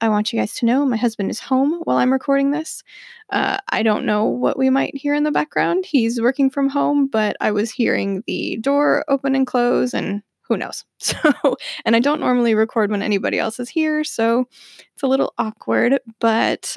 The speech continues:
uh, one of the things that I've been trying to keep in mind is that we have to do things that we don't normally do to get things that we don't have. <laughs> So I am going to push on and record this episode. Um,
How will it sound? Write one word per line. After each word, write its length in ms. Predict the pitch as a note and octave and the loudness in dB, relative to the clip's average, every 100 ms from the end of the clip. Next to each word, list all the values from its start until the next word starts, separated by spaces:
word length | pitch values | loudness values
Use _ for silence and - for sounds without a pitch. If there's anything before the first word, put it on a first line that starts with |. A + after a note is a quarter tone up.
| - | -6
uh, 180 | A#3+ A3+ | -2 2
one 180 | A3+ A#3+ | 2 2
of 100 | A3+ | 0
the 100 | B3 | 0
things 400 | A3+ A3 A#3+ - | 0 0 0 -2
that 360 | G3 - A3+ - | -2 -2 -4 -2
I've 160 | G#3+ G#3 | -2 0
been 100 | A3 | 0
trying 200 | A3 G#3 | 0 -2
to 60 | |
keep 200 | A3 A3+ | -2 -2
in 80 | G#3 | 0
mind 380 | G3 F3+ G#3+ A#3+ | 0 0 0 0
is 200 | A3+ G#3+ | -2 -4
that 180 | - - | -6 -4
we 100 | A#3 | -2
have 160 | A#3 - | -2 -4
to 80 | |
do 280 | A3+ B3 C4 | -4 0 0
things 580 | - G3+ G3+ G#3+ B3+ - - - - - - | 0 -4 -2 -2 -4 -8 -20 -20 -20 -20 -6
that 140 | - - | -4 -2
we 100 | A#3 | -2
don't 320 | A3+ A3+ - - | 0 -2 -2 -2
normally 400 | A3+ G#3+ G#3 A3 | -2 0 -2 -2
do 520 | - B3+ - A#3+ C4 | -2 -2 0 -2 -2
to 160 | - A3+ | -2 -4
get 240 | G3+ - | -2 -4
things 300 | - G#3 A#3 | -4 -2 -2
that 160 | - - | -2 -2
we 220 | A3+ A#3 | 0 0
don't 360 | A#3 - - - - | -2 -4 -4 -6 -6
have. 480 | E4 F4 F#2+ G2+ | -2 0 0 -2
<laughs> 0 | |
So 600 | - - - A3 B3 C4+ - - - - - | -6 -2 2 2 2 -2 -4 -14 -12 -12 -6
I 120 | C4+ | 0
am 140 | F4 C4 | 4 6
going 260 | A#3 B3 | 6 4
to 460 | A#3+ A3+ G#3 G#3+ A#3+ _ _ _ - | 4 0 0 0 -2 _ _ _ -10
push 260 | - F4 - | 0 0 2
on 460 | B3+ A#3+ B3 B3 | 0 0 0 -2
and 180 | A#3+ A3+ | 0 0
record 320 | A3 A3+ A3 | 0 0 0
this 140 | A3+ A3 | 0 -4
episode. 420 | A#3 A#3+ - - _ _ - - _ _ _ | -6 -6 -6 -8 _ _ -20 -20 _ _ _
Um, 360 | G3+ F#3 B2+ G#2 | -2 -2 -2 -6